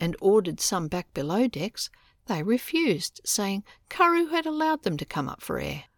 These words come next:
While he was distracted arguing with them, Maguire knocked him unconscious from behind. Another prisoner attacked the second private on duty,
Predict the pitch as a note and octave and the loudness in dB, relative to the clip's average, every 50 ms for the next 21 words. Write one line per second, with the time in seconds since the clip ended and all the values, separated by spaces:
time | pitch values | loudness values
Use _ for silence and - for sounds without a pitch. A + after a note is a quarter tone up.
0 | _ _ _ _ _ - F#3 F3+ F#3 F#3 F#3+ E3 D3+ D#3 - - E3 D3+ - - | _ _ _ _ _ -4 0 0 2 4 2 2 2 -2 -4 -4 0 0 0 2
1 | - G3+ G3 - - F3 C3 - - E3+ D#3+ F3 F#3+ F3 - F3 D3+ D3+ D#3+ D#3+ | 2 0 0 2 0 -2 -2 0 -2 0 2 2 0 0 -2 -6 -6 -6 -6 -6
2 | D#3 - - - A3 A3 G#3 F#3+ G#3 - _ _ _ _ - F3+ E3+ E3 _ - | -8 -10 -2 2 2 4 4 2 0 -2 _ _ _ _ -4 -4 -4 -4 _ 0
3 | G3 G#3+ G#3+ G#3 F#3+ D#3+ D#3 D#3+ F3 G#3 A#3+ - _ - - B3+ A#3 A3 A3 A3 | 0 2 2 0 -2 -4 -4 -2 0 0 0 0 _ -2 0 2 2 2 0 -2
4 | G#3 - - F#3+ F#3 - - D3 - - - E3+ D#3 D#3 D3 D3 E3+ E3 D#3+ D#3+ | -4 -2 -2 -2 -2 -2 -6 -8 -8 -8 -8 -8 -6 -6 -6 -4 -4 -4 -4 -4
5 | D3+ D3 - _ _ _ _ _ _ _ - F3 F#3 G#3+ A#3 A#3+ C4 - - G3+ | -6 -8 -10 _ _ _ _ _ _ _ -2 2 4 4 6 6 4 2 2 -2
6 | F#3 F3+ F3+ F3+ F3 E3+ E3 - - F#3 - _ - D3+ - - - - - A#3 | -2 0 -2 -2 -2 -2 -4 -4 -6 -6 -8 _ -4 0 0 2 2 2 0 -2
7 | _ - G3+ E3+ - - D#3+ C#3+ D3 E3+ - D3 C#3+ C#3+ C#3+ - D3 C#3+ C#3+ - | _ -4 -4 -4 -2 -4 -2 -2 -2 -6 -6 -8 -8 -8 -8 -8 -10 -10 -10 -10
8 | D3 D3+ - | -10 -12 -12